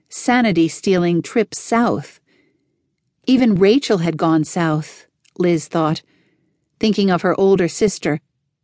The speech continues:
who had accepted the call from a small non-denominational Christian church on Key West right in the middle of the crisis. She shifted her gaze to her answering machine and its frantically flashing message waiting light.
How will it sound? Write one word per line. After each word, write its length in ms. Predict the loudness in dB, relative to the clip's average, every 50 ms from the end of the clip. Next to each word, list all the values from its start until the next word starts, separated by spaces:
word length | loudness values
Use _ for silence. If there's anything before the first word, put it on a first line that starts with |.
| _ _
who 160 | 0 0 2 4
had 180 | 4 2 2
accepted 540 | 2 0 0 0 0 0 2 2 0 2 2
the 80 | 2 0
call 440 | 0 0 2 4 6 6 6 4
from 220 | 2 2 0 0 2
a 100 | 0 0
small 580 | -2 -6 -8 -2 0 2 4 4 4 4 4
non-denominational 1120 | 2 2 2 2 2 2 2 2 2 2 2 2 2 2 2 0 0 0 0 0 0 0
Christian 500 | -2 -2 -2 -2 -2 -2 -2 -2 0 0
church 400 | -2 -2 0 0 0 0 0 0
on 200 | 0 0 0 0
Key 220 | -2 -2 0 0 2
West 500 | 2 2 2 2 2 0 -2 -6 -8 -4
right 240 | -2 0 2 2 2
in 140 | 2 0 0
the 40 | 0
middle 240 | 0 0 0 0
of 100 | 0 0
the 80 | -2 -4
crisis. 600 | -4 -2 -2 -2 -2 -2 -4 -6 -6 -6 -10 -14 -18 _ _ _ _ _ _ _ _ _ _ _ _ _ _ _ _ _ _ _ _ _
She 160 | -2 0 0
shifted 340 | 2 2 0 2 2 0 0
her 120 | 2 0
gaze 400 | 0 2 2 2 4 4 2 0 0
to 160 | -2 0 0
her 180 | 2 0 0 0
answering 460 | 0 0 0 0 0 0 0 0 0
machine 540 | 0 0 -2 0 0 0 2 2 2 0 0
and 200 | 0 0 0 0
its 220 | -2 -4 -6 -10
frantically 600 | -10 -4 -2 0 0 0 -2 -4 -2 0 0 0
flashing 540 | 0 0 0 0 0 0 0 -2 0 0 0
message 400 | 0 0 -2 -2 -2 -4 -2 -2
waiting 320 | -2 0 0 0 0 0 0
light. 380 | 0 2 0 0 -2 -4 -6